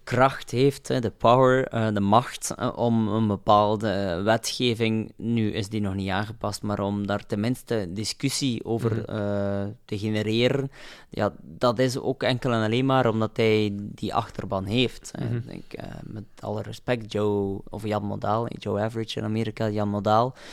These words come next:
Speaker 1: eh, of Jan met de pet, eh, ehm, die, voor hem of haar is dat veel, veel, Janine met de pet
Speaker 2: Mhm.
Speaker 1: dan, eh, zal dat veel, veel moeilijker zijn. Omdat zij natuurlijk niet die, die grote achterban hebben. En dat is natuurlijk wel de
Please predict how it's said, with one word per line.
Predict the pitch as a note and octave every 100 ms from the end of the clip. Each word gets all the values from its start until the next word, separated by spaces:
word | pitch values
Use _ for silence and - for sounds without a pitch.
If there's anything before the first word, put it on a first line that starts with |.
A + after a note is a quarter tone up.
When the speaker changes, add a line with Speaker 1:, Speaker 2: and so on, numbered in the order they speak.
| - -
Speaker 1:
eh, | G2+ G2+ G2 G2 G2
of | G#2
Jan | A2 G#2
met | G#2
de | -
pet, | - B2 - - -
eh, | A2+ A2 A2+
ehm, | A2+ A2 - - - -
die, | G2+ A#2+ A#2 A2+ A2 G#2
voor | A2 G#2+
hem | B2+ C3+ B2+
of | G#2
haar | G#2 A#2 B2 B2
is | - G#2+
dat | G2+ -
veel, | A2 A#2 A2
veel, | G#2 G2+ -
Janine | - G#2 G#2 A#2
met | A2
de | -
pet | A#2+
Speaker 2:
Mhm. | A#2+
Speaker 1:
dan, | A2
eh, | - A#2
zal | A2 A#2
dat | A2+ G#2
veel, | A#2+ - G#2
veel | A#2 A2+
moeilijker | A2+ C#3 C3 A2+
zijn. | G2+ G2+ G2 G2+ - - -
Omdat | A2+ A2+ A2
zij | B2
natuurlijk | C3 A#2+ C#3+ B2+ -
niet | B2+ B2
die, | A#2 A2
die | A2 G#2
grote | A2 A2 -
achterban | A2+ A#2 D3 A2+ G#2
hebben. | G2 F#2+ G2+
En | G2+
dat | G2+
is | A2+
natuurlijk | B2+ - A#2+ A#2+
wel | A#2
de | G#2+